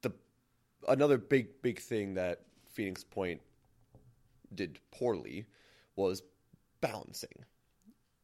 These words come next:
Every game needs some sort of balance. Even if it's a single player game, there's some sort of balance that goes into the game that makes it where any playstyle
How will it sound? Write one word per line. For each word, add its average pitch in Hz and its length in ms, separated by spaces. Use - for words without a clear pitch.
Every 135 360
game 98 600
needs 117 560
some 113 300
sort 101 160
of 92 100
balance. 69 380
Even 143 140
if 208 60
it's - 100
a 117 40
single 107 360
player 82 340
game, 87 460
there's 110 140
some 156 240
sort 151 140
of 98 240
balance 113 380
that 104 180
goes 92 260
into 123 640
the 92 80
game 92 640
that 127 240
makes 156 320
it 143 100
where 117 520
any 143 280
playstyle 110 800